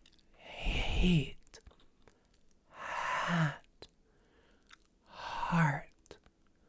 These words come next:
home. And you're gonna focus on trying to get that open H sound to sort of encompass the rest of the word, to sort of,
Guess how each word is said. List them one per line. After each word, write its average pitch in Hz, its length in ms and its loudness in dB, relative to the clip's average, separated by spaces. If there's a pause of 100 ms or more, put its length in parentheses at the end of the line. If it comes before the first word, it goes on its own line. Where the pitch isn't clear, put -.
(800)
home. 147 720 0 (1600)
And - 40 -6
you're 220 100 4
gonna 233 140 0
focus 214 320 2
on 185 80 2
trying 160 260 0
to 156 60 2
get 151 220 0
that 143 220 2
open 185 480 6
H - 380 2
sound 143 460 0 (260)
to 185 80 2
sort 185 240 2
of 185 300 4
encompass 175 640 2
the 165 120 2
rest 151 240 0
of 139 120 -2
the 143 60 0
word, 127 360 -2
to 139 80 -2
sort 147 200 2
of, 139 200 2